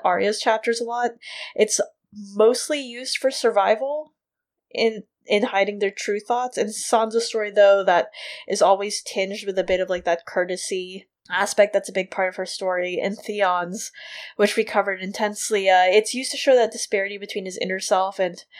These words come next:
the identity that's been forced on him, like, between Theon and Reek, and how those, like, even clash internally, right? Uh, with John, I think there's an aspect of some of what he thinks in his interiority that I sometimes think,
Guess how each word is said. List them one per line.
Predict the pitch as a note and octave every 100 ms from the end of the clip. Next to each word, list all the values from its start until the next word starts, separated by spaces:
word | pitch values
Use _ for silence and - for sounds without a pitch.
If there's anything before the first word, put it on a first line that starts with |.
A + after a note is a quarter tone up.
| - - -
the | F#3+
identity | G3 F#3+ F#3+ - - G3+
that's | F#3+
been | - G3
forced | - F3+ F#3 - - -
on | F3 F3 G3+
him, | C4+ C#4 C#4+ C4+
like, | F#3+ F#3
between | G#3+ - G3 F#3+
Theon | - G3 F#3+ F#3 F#3
and | F#3 F#3 F3
Reek, | F3+ G3 -
and | F3+
how | F#3+ F3+
those, | F3 F3+ F3+ F3+ F#3+
like, | F3+
even | A3 G#3+ G#3
clash | - F3+ F3+ - -
internally, | G3+ F#3 - F#3+ E3 C3 G3
right? | F3 E3+ E3 - _ - - - -
Uh, | G3 F#3 F3
with | G3+
John, | B3 C4+ D#4
I |
think | E4+ F4
there's | G#3 C4
an |
aspect | - A#3 - G3+ -
of | - F3+ F3+
some | - G3
of | F#3+
what | G3
he | G3
thinks | G3+ F#3+ G3
in |
his | F#3+ -
interiority | F#3+ F#3 F#3 F3+ F#3 G3
that | F#3 F3
I | F3+
sometimes | - G#3 B3 A3+ -
think, | - F#3 A3+ -